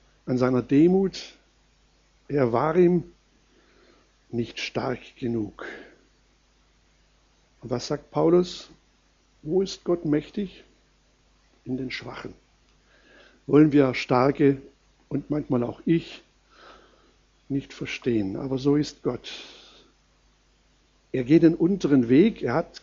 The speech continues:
kein Interesse daran, aufzutrumpfen und Menschen seine Macht in Glanz und Herrlichkeit und Kraft zu zeigen,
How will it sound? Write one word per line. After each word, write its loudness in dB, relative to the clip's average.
kein 0
Interesse 2
daran, 2
aufzutrumpfen 4
und 6
Menschen 2
seine 2
Macht -4
in -4
Glanz 0
und -2
Herrlichkeit 0
und -2
Kraft -6
zu -8
zeigen, -4